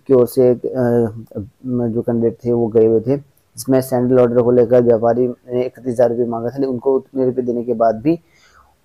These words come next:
उन्होंने यहाँ पर जो है जब वापस मांगे तो नहीं दे पाए थे, और छः हजार देने थे। तो ऐसे में यहाँ पर जो है अब जो, अ, यहाँ पर कहा है कि, अ, मजबूर होकर जो है व्यापारी ने जिला उपभोक्ता वि-,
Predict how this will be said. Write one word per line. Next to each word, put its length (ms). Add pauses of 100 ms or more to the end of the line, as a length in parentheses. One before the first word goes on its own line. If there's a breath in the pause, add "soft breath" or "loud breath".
उन्होंने 320
यहाँ 180
पर 100
जो 100
है 340
जब 220
वापस 300
मांगे 340
तो 220
नहीं 240
दे 200
पाए 220
थे, 200
और 320
छः 160
हजार 180
देने 260
थे। 160
तो 400
ऐसे 220
में 140
यहाँ 140
पर 120
जो 80
है 240 (480)
अब 260
जो, 560 (300)
अ, 100
यहाँ 280
पर 140
कहा 260
है 60
कि, 200
अ, 240 (920)
मजबूर 400
होकर 180
जो 100
है 100
व्यापारी 420
ने 220 (580)
जिला 280
उपभोक्ता 500
वि-, 300